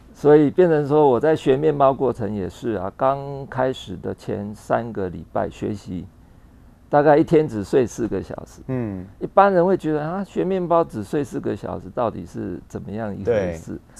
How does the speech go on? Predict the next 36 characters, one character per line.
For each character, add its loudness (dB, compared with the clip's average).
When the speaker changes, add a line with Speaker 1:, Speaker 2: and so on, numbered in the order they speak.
Speaker 1:
那 6
原 8
因 0
是 0
我 2
很 -4
认 -4
真， -6
上 -2
课 -2
以 -4
外 0
回 -6
家 -2
我 -4
会 -4
去 -8
看 -6
作 -2
业 -2
啦， -8
哦， -8
那 -6
去， -6
去 -2
Speaker 2:
自 0
己 -4
动 -2
手 -6
做。 -4
Speaker 1:
对， 4
Speaker 2:
嗯。 -8
Speaker 1:
去 2
review 0
一 -4
下 0